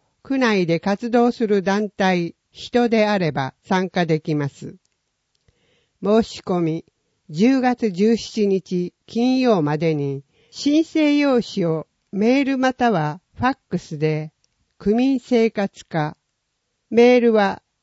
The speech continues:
ケーユーエムアイエヌドットエスアットマークシーアイティーワイドットエヌアイアイジーエーティーエードットエルジードッ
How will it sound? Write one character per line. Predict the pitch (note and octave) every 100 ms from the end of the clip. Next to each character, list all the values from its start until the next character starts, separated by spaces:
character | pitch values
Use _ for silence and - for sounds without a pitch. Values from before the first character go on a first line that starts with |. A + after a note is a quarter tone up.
| _ -
ケ | B3+ C4 C4
ー | C4
ユ | B3 A3+ F3+
ー | -
エ | F#3+
ム | A3 A3+
ア | G#3+ G3+
イ | F3
エ | G#3+ G3
ヌ | D#3+ D3 _ _ D#3
ド | F#3+
ッ | G3 _
ト | A3 G#3
エ | G#3
ス | - C#3+ C#3 _ _
ア | F#3
ッ | G3+ -
ト | B3
マ | B3 A3+ F3
ー |
ク | - C#3+ D3 - -
シ | - A#3 A#3
ー | A#3
ア | G3
イ | E3+
テ | - G#3+
ィ | A3+
ー |
ワ | A3+ G3
イ | D#3 -
ド | E3 E3
ッ | _
ト | - D#3+ C#3+ _ _ _ -
エ | F3+
ヌ | A#3 A#3
ア | A3+
イ | A3 -
ア | G3
イ | E3+ C#3 _ -
ジ | D3 G#3
ー | A#3 A#3+
エ | G3+
ー | D#3
テ | -
ィ | G3+ A3 A3
ー | F3+
エ |
ー | C#3+
ド | D3
ッ | - -
ト | D3 C3+ - _
エ | F3+ F#3
ル | A#3
ジ | A3
ー | G#3+ D3+
ド |
ッ | D3